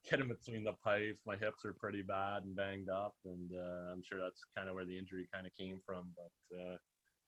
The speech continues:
you know, it's, uh, it's part of being a goalie, and, uh, you know, you got guys who have played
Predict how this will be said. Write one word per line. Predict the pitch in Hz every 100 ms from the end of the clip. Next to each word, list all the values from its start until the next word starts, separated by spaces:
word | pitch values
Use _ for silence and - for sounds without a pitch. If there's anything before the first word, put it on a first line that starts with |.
| _ -
you | 98
know, | 98 98
it's, | 101 - - 101
uh, | 98 98 98 101 104 104
it's | -
part | 113 110
of |
being | 110 107
a | 95
goalie, | 98 104 117 123 113
and, | 90 90 87
uh, | 90 90 - 53 53 - - -
you | 95
know, | 92 92
you | 95
got | 92 92
guys | 90 92 92
who |
have | 90 -
played | 90 90